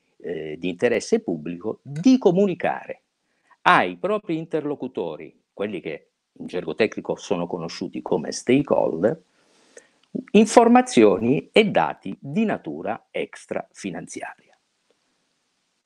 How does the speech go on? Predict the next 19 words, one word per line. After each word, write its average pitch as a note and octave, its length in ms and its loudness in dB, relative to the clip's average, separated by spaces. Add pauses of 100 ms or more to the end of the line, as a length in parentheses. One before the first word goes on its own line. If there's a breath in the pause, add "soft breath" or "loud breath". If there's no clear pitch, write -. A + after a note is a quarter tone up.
(120)
Una F3+ 220 6
condizione B2 460 0
di F#2 120 -4
questo G#2+ 360 -2
tipo, A2+ 680 -2
eh, C2+ 380 -6 (120)
potrebbe G2+ 520 4
spiazzare G#2 720 0
chiunque D#2+ 720 -8 (340)
perché, G2 480 -2
eh, - 520 -10 (720)
rappresenterebbe G#2 800 4
una G2+ 140 -6
grossa F2+ 360 -6
novità, E2+ 560 -6 (560)
ma D#3 400 -2 (500)
nel B2+ 400 0
mondo B2+ 340 0
borsistico - 880 -8